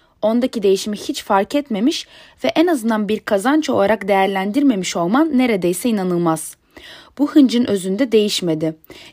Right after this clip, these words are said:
Güncelliğini epeyce yitirdi yalnızca. Çünkü Ellie artık bizim evde yaşamıyor ve ayrıca Felix'e duyduğun sevgi ve Carl'a duyduğun yakınlık bu hıncın önemini azalttı.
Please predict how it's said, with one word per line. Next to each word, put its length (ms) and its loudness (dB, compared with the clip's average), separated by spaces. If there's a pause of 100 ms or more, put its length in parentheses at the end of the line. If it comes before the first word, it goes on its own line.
Güncelliğini 640 2
epeyce 480 2
yitirdi 420 0
yalnızca. 640 0 (400)
Çünkü 260 -2
Ellie 360 0
artık 360 -2
bizim 200 -4
evde 240 0
yaşamıyor 640 0 (360)
ve 60 2
ayrıca 440 2
Felix'e 560 -2
duyduğun 340 -2
sevgi 520 -4 (300)
ve 180 -2
Carl'a 340 2
duyduğun 380 -2
yakınlık 540 -2
bu 180 -2
hıncın 320 -2
önemini 400 0
azalttı. 640 -2